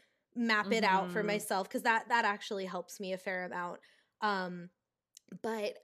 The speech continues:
Speaker 1: he was, he got kind of annoyed with me, I think, and was just sort of like, "I don't understand, like, can't you just, like,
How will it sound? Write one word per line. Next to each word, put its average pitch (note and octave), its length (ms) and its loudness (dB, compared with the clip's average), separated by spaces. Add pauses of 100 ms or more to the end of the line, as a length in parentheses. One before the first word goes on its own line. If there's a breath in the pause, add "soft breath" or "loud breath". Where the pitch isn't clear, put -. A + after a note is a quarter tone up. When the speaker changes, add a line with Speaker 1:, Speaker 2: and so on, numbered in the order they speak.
(100)
Speaker 1:
he C4 180 -4
was, G#3 360 -2
he A#3+ 120 -8
got B3 220 2
kind C#4+ 220 2
of A#3 100 0
annoyed C4+ 400 4
with C#4 160 0
me, G#3+ 180 0
I G#3 140 2
think, F#3+ 340 -6
and G3+ 180 -2
was G3+ 140 -4
just A3 120 -8
sort G#3 100 -6
of F#3+ 60 -8
like, - 160 -8
"I A#3+ 60 -6
don't D#4+ 240 -2
understand, D4+ 440 -4
like, A#3+ 180 -4
can't C#4+ 240 -2
you E4 140 -2
just, C#4 300 -6
like, A3+ 200 0